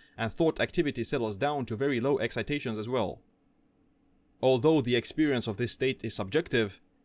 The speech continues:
it is commonly described by feelings of joy, bliss, and unity.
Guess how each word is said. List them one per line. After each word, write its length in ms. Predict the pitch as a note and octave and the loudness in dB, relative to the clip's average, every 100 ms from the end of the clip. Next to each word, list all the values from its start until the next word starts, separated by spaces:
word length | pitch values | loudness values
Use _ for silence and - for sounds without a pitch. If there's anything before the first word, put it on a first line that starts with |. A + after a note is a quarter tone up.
| - | -4
it 140 | B2+ | -2
is 80 | B2+ | -2
commonly 420 | - G3 E3 A#2+ | 0 0 2 0
described 680 | A2+ A2+ - D#3+ B2 G2 G2 | 0 -2 0 2 4 2 0
by 160 | G#2+ G2+ | -2 0
feelings 340 | C#3 B2+ G#2 | 0 -2 -2
of 160 | F#2+ G2+ | -6 0
joy, 460 | D3 D#3 B2+ G2+ - | 2 4 2 0 -4
bliss, 440 | A#2+ D#3 E3+ - - | 0 0 0 -4 -6
and 140 | A2+ | -2
unity. 500 | D3 C#3 - G2+ F2 | 2 2 0 -4 -4